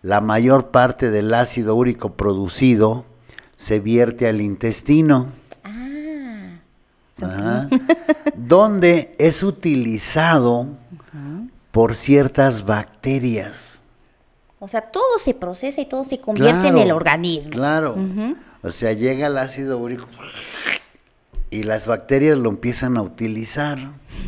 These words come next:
Speaker 2: <laughs>
Speaker 1: Si bien la cantidad de ácido eliminado de esta manera depende del estado de desarrollo de la flora intestinal.
Speaker 2: Mm, o sea, es momento de estar cuidando nos-, nuestros intestinos.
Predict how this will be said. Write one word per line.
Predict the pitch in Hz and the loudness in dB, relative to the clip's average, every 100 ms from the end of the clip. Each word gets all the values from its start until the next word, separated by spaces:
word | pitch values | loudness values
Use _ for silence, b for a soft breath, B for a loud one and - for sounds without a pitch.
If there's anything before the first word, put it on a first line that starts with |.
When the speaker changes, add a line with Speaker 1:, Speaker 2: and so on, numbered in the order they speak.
| - | -4
Speaker 2:
<laughs> | 226 190 196 180 - - | -4 -4 -8 -10 -16 -14
Speaker 1:
Si | - 139 | -2 4
bien | 165 202 | 6 6
la | 190 - | 2 0
cantidad | 131 117 131 147 151 139 - | -2 0 4 6 4 2 -6
de | - 120 117 | -2 0 2
ácido | 131 135 143 | 0 0 2
eliminado | 135 123 123 127 135 117 95 | 2 2 2 2 2 2 0
de | 117 | -4
esta | - 135 | 0 2
manera | 139 139 131 120 117 - | 4 4 4 4 0 -4
depende | 104 113 113 - 143 147 147 | 0 0 2 4 4 4 2
del | 123 117 107 | 2 0 0
estado | 101 - 139 135 131 | -4 0 4 4 4
de | 117 104 | 0 0
desarrollo | 104 - 107 104 120 123 131 127 | -2 0 0 2 4 4 4 2
de | 104 95 | 0 -2
la | 95 95 | -2 -6
flora | - 123 127 135 139 143 135 110 | -6 0 2 4 4 4 2 -2
intestinal. | - 101 98 87 98 92 - - 92 92 101 98 151 - _ _ | -8 -8 -8 -10 -12 -12 -14 -10 -8 -6 -6 -6 -6 -10 _ _
Speaker 2:
Mm, | 180 180 202 196 180 | -8 -8 -8 -12 -12
o | |
sea, | 165 165 | -4 -4
es | 175 | -2
momento | 202 202 240 277 - | 0 2 2 2 0
de | 269 | -2
estar | - 180 185 | -2 -4 -2
cuidando | 226 202 196 214 | 0 0 -2 -4
nos-, | 208 170 - | -4 -6 -8
nuestros | 180 180 180 165 185 | -8 -8 -8 -10 -8
intestinos. | 180 196 220 - 370 415 277 - | -6 -4 -6 -6 -6 -6 -8 -12